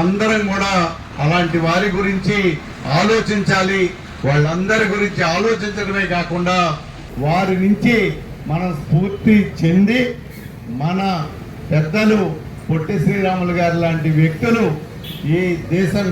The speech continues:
కోసం, రాష్ట్రం కోసం మరి ఎలాంటి పరిస్థితులను అయితే వాళ్ళు ఇది చేసి వాళ్ళ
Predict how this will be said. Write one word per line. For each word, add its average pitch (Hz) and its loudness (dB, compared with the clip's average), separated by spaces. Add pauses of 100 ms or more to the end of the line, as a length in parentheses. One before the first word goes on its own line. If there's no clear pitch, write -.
కోసం, 180 0 (180)
రాష్ట్రం 160 2 (100)
కోసం 127 -4 (720)
మరి 185 4 (180)
ఎలాంటి 226 0 (920)
పరిస్థితులను 226 2
అయితే 220 2 (640)
వాళ్ళు 196 0 (100)
ఇది 190 0
చేసి 226 4 (520)
వాళ్ళ 170 0